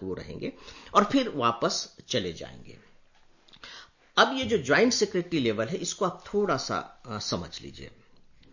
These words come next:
केंद्र सरकार में जो मैं class के student हैं, उनको मैं याद दिलाना चाहूंगा कि मैंने पूरा का पूरा जो Government of India का जो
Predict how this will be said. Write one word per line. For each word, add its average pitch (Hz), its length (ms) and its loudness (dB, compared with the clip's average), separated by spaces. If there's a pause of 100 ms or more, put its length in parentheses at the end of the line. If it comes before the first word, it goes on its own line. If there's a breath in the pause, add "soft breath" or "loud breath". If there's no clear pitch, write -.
(480 soft breath)
केंद्र 240 380 8
सरकार 104 540 -2
में 127 200 -2
जो 131 80 0
मैं 117 160 0
class 127 340 2
के 117 140 0
student 110 540 -4
हैं, 120 140 -2
उनको 110 360 -4
मैं 104 100 0
याद 101 220 0
दिलाना 101 380 -4
चाहूंगा 98 480 -6
कि - 200 -6
मैंने 117 200 0
पूरा 165 360 -2
का 147 140 -6
पूरा 110 320 -2
जो 101 280 -6 (260)
Government 127 440 0
of 147 160 0
India 120 600 0
का 107 100 -2
जो 104 140 -4